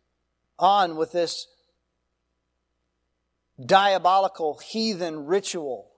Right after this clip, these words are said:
of human sacrifice. And notice how his foolishness affected others very dramatically. It says at the end of verse thirty-nine and into verse forty, "It was a custom in the land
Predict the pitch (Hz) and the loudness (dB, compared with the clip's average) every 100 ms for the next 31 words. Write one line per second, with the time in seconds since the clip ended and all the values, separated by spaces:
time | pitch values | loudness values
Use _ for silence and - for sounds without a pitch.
0 | _ _ _ _ _ _ _ _ _ _ | _ _ _ _ _ _ _ _ _ _
1 | _ _ _ 127 - 180 156 123 - 139 | _ _ _ -16 -12 -10 -10 -12 -8 -8
2 | 127 107 - - _ - - _ _ _ | -8 -18 -20 -20 _ -20 -20 _ _ _
3 | _ _ _ _ _ _ _ _ _ _ | _ _ _ _ _ _ _ _ _ _
4 | _ _ _ _ _ _ _ _ _ 139 | _ _ _ _ _ _ _ _ _ -2
5 | 165 247 240 214 185 170 - 208 220 180 | 2 2 2 0 0 -6 -4 -4 0 -2
6 | 143 156 143 135 - - _ _ 151 135 | -4 -6 -6 -6 -8 -10 _ _ -8 -2
7 | - 190 - 165 - 160 151 139 123 - | 2 2 0 -8 0 0 0 -4 -8 -14
8 | - _ 127 113 160 175 156 139 135 127 | -18 _ -20 0 2 2 -4 -6 -4 -4
9 | 123 - 107 - _ _ _ _ _ _ | -4 -12 -18 -18 _ _ _ _ _ _
10 | _ _ 139 - 214 180 175 190 190 165 | _ _ -8 0 0 2 -2 -2 -2 -4
11 | 156 - 185 165 156 160 156 147 151 147 | -4 -2 -2 0 0 0 -2 -6 -8 -10
12 | 139 147 139 - 147 135 123 123 151 143 | -4 -4 -4 -4 -4 -2 -6 -6 -6 -2
13 | 190 202 - 196 190 175 143 131 127 | 0 0 -2 -8 -4 -2 -2 -4 -8